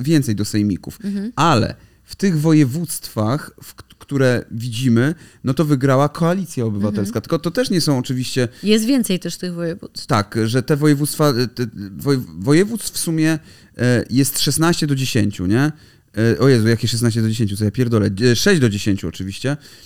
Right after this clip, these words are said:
Speaker 1: E, sześć dla pisu województw i to są, e, województwa najbardziej skrajnie, e, wschodnie, co, no, nie zmienia się jakby ta tendencja, tak jest od bardzo dawna, że te województwa wschodnie,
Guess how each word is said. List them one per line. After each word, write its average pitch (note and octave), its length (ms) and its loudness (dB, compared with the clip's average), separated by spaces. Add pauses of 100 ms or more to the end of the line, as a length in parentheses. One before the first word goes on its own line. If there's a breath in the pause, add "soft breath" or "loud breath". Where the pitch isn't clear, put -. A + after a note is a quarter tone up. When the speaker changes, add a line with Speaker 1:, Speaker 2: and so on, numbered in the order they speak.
(240 loud breath)
Speaker 1:
E, A#2 80 2
sześć D3+ 360 -2
dla B2 120 0
pisu C3 260 -6
województw B2+ 420 0
i C#3 80 -4
to C3 120 -10
są, C3+ 300 0
e, A#2+ 300 4
województwa B2+ 640 0
najbardziej B2 460 0
skrajnie, B2 720 0 (480 loud breath)
e, G#2+ 340 2
wschodnie, B2 640 0 (280)
co, A#2+ 500 0 (140)
no, G3 180 -6
nie G3 160 2
zmienia E3 300 2
się - 160 -6 (100)
jakby A2+ 240 -2
ta A#2 120 -2
tendencja, A2+ 560 2
tak A2+ 320 -6
jest A#2 220 -2
od G#2+ 200 -6 (460 loud breath)
bardzo A2 280 2
dawna, A#2 280 2
że G#2+ 120 0
te A2+ 240 2
województwa A2 560 -2
wschodnie, A2+ 440 0